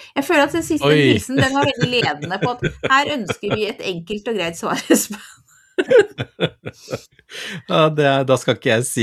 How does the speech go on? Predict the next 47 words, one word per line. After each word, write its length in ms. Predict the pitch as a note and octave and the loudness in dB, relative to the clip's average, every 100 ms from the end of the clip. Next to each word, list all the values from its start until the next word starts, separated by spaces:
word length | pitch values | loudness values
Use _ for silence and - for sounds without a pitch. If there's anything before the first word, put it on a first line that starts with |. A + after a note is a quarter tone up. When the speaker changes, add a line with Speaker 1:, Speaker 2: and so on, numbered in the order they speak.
| A#2+ | 2
Speaker 2:
det 160 | A2+ G2+ | 2 -2
første 400 | - C3 - F#2 | -2 -6 -6 -8
som 160 | A2+ A2+ | -6 -6
slo 240 | - B2 | -4 -2
meg, 220 | G2+ G#2 C3 | -2 -2 -4
men 140 | C3+ | -4
det 80 | B2 | -2
er 160 | - - | 0 0
liksom 540 | A#2 A2 - A3 - | 0 -2 -6 -6 0
morgen 220 | C#3+ A2 A2+ | 2 4 2
og 60 | - | 2
kveld. 300 | B2+ D3 - - B2 | 2 2 0 -4 -10
<laughs> 300 | - D#3+ - | -4 -6 0
Speaker 1:
Ja, 140 | A#3 A#3+ | 2 2
ikke 180 | D4 C#4+ | 2 0
sant? 240 | C#4 A#3 | 2 2
Ja. 460 | C#3 C#3 C3 B2+ B2+ | 2 2 2 2 2
Speaker 2:
Eh, 640 | B2+ B2 A#2 A2+ A2 - - - _ | -2 -6 -8 -14 -20 -20 -20 -20 _
nei 160 | C3+ A#2 | -2 0
da, 120 | B2 C3 | 2 0
det 180 | G#2+ C3 | -2 -4
er, 440 | C3 A#2 B2 A#2+ C3 | -2 -2 -2 -2 -2
eh, 260 | C3 C3 C3 | 0 0 0
det 160 | C#3 C#3 | -4 -4
kommer 220 | C#3 C3+ | -4 -4
litt 160 | D3 - | -6 -10
an 320 | - G2+ F2+ F2+ | -4 -2 -4 -2
på 160 | C3 B2 | 0 0
hvordan 480 | G#2 F#2+ E2+ G#2+ A2 | 0 -2 2 0 0
det 80 | - | -2
er 220 | F#2+ F2+ | -2 -2
plassert. 400 | A2+ - D3 D#3+ - | -2 2 2 2 -2
Er 240 | G#2 G2 | -2 0
det 80 | - | 0
plassert 400 | B2+ B2 A2+ A#2+ - | -4 0 -2 -2 -4
under 260 | G2 G#2 | -2 0
vekstlys? 640 | G2 - - A2 D#3+ - - - | -2 -4 -4 0 2 0 -4 -6
Er 260 | G2 F#2 F#2+ | -2 0 0
det 80 | |
sørget 400 | G#2+ - F2 E2 | 2 2 4 0
for 240 | - G2 F#2 | 0 2 2
at 160 | F2+ | 2
de 240 | G2 G2+ G2+ | -2 0 0
frøene 420 | G2+ G2+ E2+ F2 G#2+ | 0 2 2 2 -2
får 480 | - G2 F#2 G2+ | 0 2 4 4
lys 400 | F#2+ F2+ G2+ A2+ - | 2 2 2 0 -2
og, 440 | - F#2 F#2+ F#2+ | 0 4 4 4